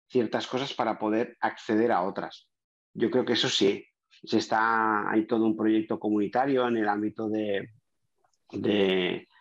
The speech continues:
de la digitalización de todo y, y, y, y un poco el camino va hacia aquí, ¿no? Solo hay que ver el pa-, el pasaporte covid. Hay, hay una clara intención, de hecho, en junio de este año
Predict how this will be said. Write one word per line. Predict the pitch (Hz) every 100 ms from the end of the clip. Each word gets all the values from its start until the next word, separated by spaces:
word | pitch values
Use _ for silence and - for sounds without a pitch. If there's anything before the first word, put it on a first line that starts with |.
| _ _ -
de | 95 101 98 95 95
la | 95 98
digitalización | 101 - 113 110 104 98 - 113 107
de | 101
todo | 127 151 156 254 - _ _ _ _ _ _ _ _ _ _
y, | 113 110 104 98 92 90 87 82 82 -
y, | 110 110 - 123
y, | 123
y | 123
un | 117
poco | 127 151
el | 143
camino | 117 120 139
va | 131 123
hacia | - 98
aquí, | - 104
¿no? | 98 110
Solo | 117
hay | 113
que | 120
ver | 123 131 - _ _ _ _ _ - - -
el | 113 110
pa-, | -
el | 113
pasaporte | 110 98 101 110 104 117
covid. | 123 107 98 -
Hay, | - 110 107 -
hay | 113 120
una | 117 113
clara | 120 127
intención, | 117 117 110 - 131 107 92 _ _ _ _ -
de | - 101 113
hecho, | 113 - 113
en | 107 101
junio | - 127 123 110
de | 107
este | 98 - 104
año | 107 127 104